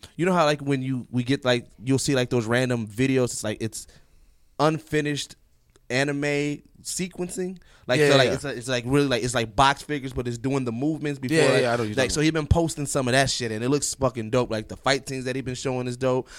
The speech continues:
Speaker 1: And like I said, he just, um, recently, um, posted up his first poster that he's gonna be, um, that he's gonna be releasing. And I don't know if it's,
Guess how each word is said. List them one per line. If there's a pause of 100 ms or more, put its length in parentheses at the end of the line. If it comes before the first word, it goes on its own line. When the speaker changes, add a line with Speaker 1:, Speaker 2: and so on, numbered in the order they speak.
(160)
Speaker 1:
And
like
I
said,
he
just,
um,
recently, (320)
um,
posted
up
his
first
poster
that
he's
gonna
be,
um,
that
he's
gonna
be
releasing.
And
I
don't
know
if
it's,